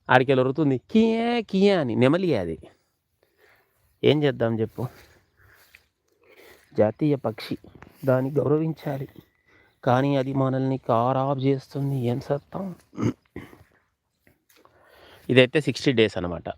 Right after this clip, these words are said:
ఆ,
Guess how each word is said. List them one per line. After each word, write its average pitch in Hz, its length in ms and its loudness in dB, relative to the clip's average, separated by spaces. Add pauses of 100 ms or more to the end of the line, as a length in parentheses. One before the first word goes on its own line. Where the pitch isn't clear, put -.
(2500)
ఆ, 196 100 8